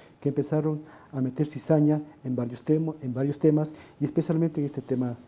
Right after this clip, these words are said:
del isba, ¿no? Pero ahí es lo que yo digo, o sea, se debió, frente a esa situación, comprender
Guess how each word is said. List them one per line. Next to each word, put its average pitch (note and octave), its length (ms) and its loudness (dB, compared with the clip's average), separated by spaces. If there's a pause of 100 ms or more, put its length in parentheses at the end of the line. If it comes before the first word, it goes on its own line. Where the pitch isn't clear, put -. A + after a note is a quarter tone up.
(140)
del F#2+ 200 -12
isba, F#2+ 220 -14
¿no? - 600 -18 (500)
Pero G3+ 360 12
ahí D#3+ 180 2
es G3 60 6
lo E3+ 100 0
que B2+ 200 -4
yo B2 300 -4
digo, C#3+ 200 -2
o G2+ 40 -8
sea, G2 200 -12 (1600)
se E3 80 -2
debió, C#3+ 480 8 (380)
frente A#2+ 280 -4
a - 20 6
esa D#3 180 0
situación, E3+ 460 0
comprender D3 680 2